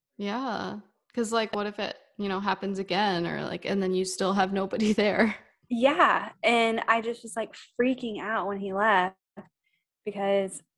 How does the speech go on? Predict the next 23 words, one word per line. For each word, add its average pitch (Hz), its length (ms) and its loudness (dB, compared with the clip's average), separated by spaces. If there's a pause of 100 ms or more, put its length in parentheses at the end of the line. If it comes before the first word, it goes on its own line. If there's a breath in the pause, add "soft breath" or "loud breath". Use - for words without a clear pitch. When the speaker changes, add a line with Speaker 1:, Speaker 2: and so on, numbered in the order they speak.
(340)
Speaker 2:
I've 208 160 6
never 208 280 4
had 214 180 -2
to 202 60 -2
go 196 220 0
through 196 240 -2
that. 170 480 -4 (140)
And 185 460 -2 (960)
I 226 60 6
just 226 160 2
know 226 300 8
that, 190 420 4 (1160)
you 269 80 4
know, 285 120 4
everyone's 302 440 2
just 269 180 -6
so 254 140 -2
busy 220 320 -2
all 202 80 -2
the 196 80 -2
time, 220 420 -6
and 202 100 -6
no, 208 220 -4